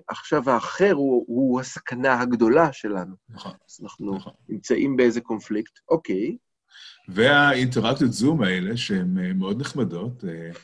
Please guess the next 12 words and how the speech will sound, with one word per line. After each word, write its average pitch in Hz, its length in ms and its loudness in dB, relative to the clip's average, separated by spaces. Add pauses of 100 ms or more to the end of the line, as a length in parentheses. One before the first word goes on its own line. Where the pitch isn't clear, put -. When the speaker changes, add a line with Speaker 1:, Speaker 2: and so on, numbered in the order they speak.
(280)
Speaker 2:
הבת 92 320 -4
שלי, 101 200 2
בת 95 220 -4
החמש 98 380 -6
וחצי, 98 640 -2 (340)
מדי 95 240 0
יום 101 460 4
נפגשת 98 420 -2
עם 107 60 0
חברות 95 380 -4
שלה 101 160 -2
בזום, 147 460 -2